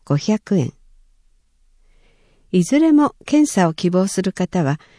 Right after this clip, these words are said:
受診期間内に杉並区内の実施医療機関へ直接お申し込みください。はがきによる申し込みは必要ありません。受診時に保険証をお持ちください。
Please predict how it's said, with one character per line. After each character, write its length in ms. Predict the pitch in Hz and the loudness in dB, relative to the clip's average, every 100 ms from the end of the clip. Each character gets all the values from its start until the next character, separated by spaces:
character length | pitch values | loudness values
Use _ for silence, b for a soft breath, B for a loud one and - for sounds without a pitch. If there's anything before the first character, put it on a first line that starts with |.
| b | b
受 140 | 170 175 | 0 0
診 320 | - 302 311 | 2 2 2
期 140 | - | -2
間 280 | - 311 294 | -2 2 2
内 180 | 180 147 | 2 2
に 220 | 131 127 _ _ _ _ | -2 -6 _ _ _ _
杉 360 | - 180 240 302 | -6 0 4 4
並 320 | 285 269 254 | 4 2 0
区 160 | - 330 | 0 2
内 300 | 339 226 156 | 2 2 2
の 200 | 180 - _ | 0 -2 _
実 180 | - 160 | -2 -2
施 320 | - - 254 240 | -2 0 0 2
医 20 | |
療 220 | 240 226 | 2 0
機 160 | - - | -4 -4
関 260 | 220 180 | 0 0
へ 180 | 139 139 _ - | 0 -4 _ -10
直 220 | - 156 - | -6 -6 -4
接 420 | 285 277 302 269 | -4 -2 -4 -2
お 60 | - | 0
申 200 | 160 156 | 0 0
し 100 | - | -2
込 120 | - | -4
み 120 | 143 | -4
く 100 | 147 | -4
だ 120 | 143 143 | -4 -4
さ 180 | - | -4
い。 100 | 143 _ _ _ _ _ _ _ _ _ _ | -6 _ _ _ _ _ _ _ _ _ _
は 140 | - 190 | -2 0
が 160 | 269 | 0
き 120 | - | 0
に 140 | 269 262 | 2 2
よ 80 | 254 | 2
る 120 | 240 | 2
申 200 | 220 233 | 0 0
し 80 | - | -4
込 140 | 226 | -2
み 180 | 226 233 | 0 0
は 140 | 262 | -2
必 300 | - - - | -6 -10 0
要 240 | 190 175 165 | 2 2 0
あ 80 | 156 | 0
り 100 | 180 | 0
ま 160 | 175 | 0
せ 180 | - 165 | 0 -4
ん。 80 | - _ _ _ _ _ _ _ _ - | -4 _ _ _ _ _ _ _ _ -10
受 160 | 165 175 | -2 -2
診 300 | - 320 285 | 4 4 4
時 140 | 165 | 2
に 200 | 147 147 _ _ - | 2 0 _ _ -4
保 140 | 170 | -4
険 320 | 160 302 311 | 0 0 0
証 400 | - 285 269 269 | 0 0 2 2
を 80 | 302 | 0
お 60 | 165 | 2
持 140 | 160 | 0
ち 120 | 156 - | 0 -6
く 120 | 143 | -4
だ 120 | 151 | -4
さ 180 | - | -2
い。 100 | 147 | -6